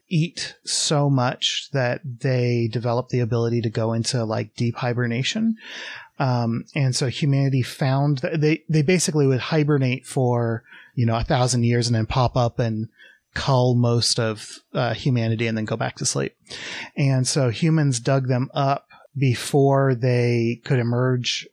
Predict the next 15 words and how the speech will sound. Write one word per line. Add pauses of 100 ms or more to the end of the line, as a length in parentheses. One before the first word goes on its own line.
um,
in
the
modern
era. (580)
And, (120)
um, (440)
we
took
their, (720)
uh, (180)
like,
their
deep
sleep